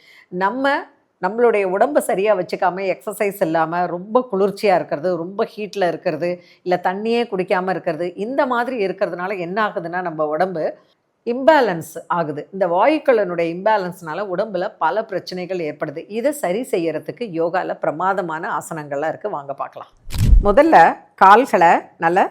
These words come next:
ரிலாக்ஸ்டா வச்சுக்கோங்க, கைகளை தளர்வா வச்சுக்கோங்க. தளர்வா வச்சுட்டு நீங்க என்ன பண்றீங்கன்னா, ஒரு ரெண்டு நிமிஷம் இந்த மாதிரி நல்ல மூச்சை இழுத்து விட்டுட்டு,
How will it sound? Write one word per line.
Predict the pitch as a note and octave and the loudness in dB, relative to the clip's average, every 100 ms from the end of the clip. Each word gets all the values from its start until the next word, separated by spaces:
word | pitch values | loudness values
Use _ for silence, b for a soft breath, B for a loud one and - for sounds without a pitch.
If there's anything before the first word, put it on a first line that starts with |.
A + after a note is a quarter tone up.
| - | 0
ரிலாக்ஸ்டா | D#3+ E3+ E3+ - F#3 D3 | 2 6 4 4 0 0
வச்சுக்கோங்க, | - - C#3+ D#3+ G#4 | -4 -6 -4 -4 -2
கைகளை | - F#3 F#3 F3 | 2 2 4 2
தளர்வா | F3+ D#3+ D#3 D3+ D#3+ B2+ | 4 2 2 2 0 0
வச்சுக்கோங்க. | C#3+ C#3+ C#3 - _ _ - G3+ | -8 -10 -10 -14 _ _ 2 6
தளர்வா | A#3 C#4+ A#3 - | 8 6 4 0
வச்சுட்டு | G3 | -4
நீங்க | F#3 E3+ | -4 -2
என்ன | E3 F3+ | 0 0
பண்றீங்கன்னா, | G#3+ D#3 F3+ B3 | 0 -2 0 2
ஒரு | F3+ F3+ | 4 4
ரெண்டு | F3+ G#3+ A3+ | 2 4 2
நிமிஷம் | G3+ F#3 F#3 A3 G#4 - | 2 -2 0 0 0 -8
இந்த | E3+ | -2
மாதிரி | E3+ E3+ E3 A3+ G#4+ | 2 2 2 -2 -2
நல்ல | E3+ F#3 G#3+ | 0 2 2
மூச்சை | F3 F3 F#3 | 0 -4 0
இழுத்து | D#3+ D#3 D#3+ | 0 0 -4
விட்டுட்டு, | D3 D3+ F3 D4 | -4 -2 -2 -4